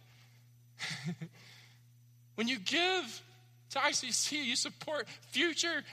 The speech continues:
generations of leaders through our interns here. When you give to I C C, I mean, it goes on and on and on. Giving is an act of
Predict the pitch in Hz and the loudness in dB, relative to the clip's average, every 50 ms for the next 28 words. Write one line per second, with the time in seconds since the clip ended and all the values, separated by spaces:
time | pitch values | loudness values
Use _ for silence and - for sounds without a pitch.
0 | - - - 254 269 269 254 254 262 269 - 262 233 190 208 208 190 208 226 247 | -4 -2 0 0 2 2 4 2 2 2 0 -4 -2 -2 -2 -2 0 0 0 2
1 | 269 262 247 220 190 - - - 208 208 214 196 208 220 247 277 - 220 180 175 | 2 0 0 0 0 -2 -2 0 2 2 2 2 2 0 0 0 0 -2 0 0
2 | - 180 175 165 180 196 226 254 277 254 - - - - 208 - 262 285 302 302 | 0 -2 0 0 0 0 0 0 -4 -6 -8 -12 -14 -12 -4 0 2 2 2 2
3 | 294 - 269 - 240 247 254 - - 254 233 - - 277 233 185 165 120 - - | 0 0 0 2 2 2 2 0 -2 0 0 0 0 0 -2 -6 -8 -8 -12 -16
4 | - - - - - - - - - - - - - - - - - - - - | -20 -20 -20 -20 -20 -20 -20 -20 -20 -20 -20 -20 -20 -20 -20 -20 -20 -20 -20 -20
5 | - - - 233 233 247 202 175 226 247 220 277 262 269 262 277 - 294 311 320 | -12 -8 -6 -4 -4 -4 -4 -6 -8 -4 -2 0 0 0 -2 0 2 4 4 4
6 | 330 320 294 - - 285 302 311 302 285 254 - 233 269 311 339 349 339 320 214 | 4 2 0 0 2 2 2 2 2 -2 -6 -6 -4 0 2 2 2 2 2 0
7 | 156 131 - - - - - - - - - - - - - - - - - - | -4 -8 -14 -18 -20 -20 -20 -20 -20 -20 -20 -20 -20 -20 -20 -20 -20 -20 -20 -20
8 | - - 165 160 - - 277 302 339 330 285 330 330 311 294 294 285 - - - | -20 -20 -16 -4 -2 2 2 2 2 2 2 2 2 0 0 -4 -6 -12 -18 -20
9 | - - - - - - - - 247 285 302 320 330 339 311 240 - - - - | -20 -20 -20 -20 -20 -14 -6 -2 0 2 2 2 2 0 0 -2 -4 -4 -6 -8
10 | - - - 214 214 226 - 202 226 254 285 277 254 - - - - - - - | -10 -8 -6 -4 -4 0 2 2 4 4 4 2 0 -4 -8 -10 -10 -10 -14 -20
11 | - - - - - - - 165 151 - | -20 -20 -20 -20 -20 -18 -16 -14 -14 -14